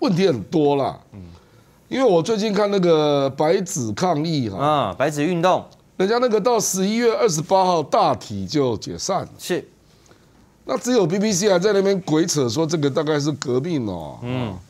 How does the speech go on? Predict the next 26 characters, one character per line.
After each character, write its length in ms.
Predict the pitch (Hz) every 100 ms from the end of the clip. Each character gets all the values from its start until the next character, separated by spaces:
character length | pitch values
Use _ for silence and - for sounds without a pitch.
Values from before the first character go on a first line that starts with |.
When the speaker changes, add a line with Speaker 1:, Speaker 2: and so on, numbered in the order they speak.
| - - - 139
Speaker 1:
六 160 | 185 180
四 200 | - 180
以 140 | 139
来 220 | 123 131
的 280 | 139 143 131
第 220 | 123 175
二 100 | 165 135
波 200 | 139 156
最 220 | 143 160
大 180 | 143 156
的 120 | 135
政 180 | 135 151
治 160 | 147
运 220 | 151 143 135
动 280 | 151 117
哦。 200 | 101 87 95
Speaker 2:
嗯。 340 | 107 110 107 - - 214 143 - -
Speaker 1:
就 160 | - 240
自 160 | -
己 80 | 208
在 140 | 147 190
那 80 |
边 120 | 190 196
瞎 300 | - 196 185
吹 540 | - 185 180 180
哎。 20 | 131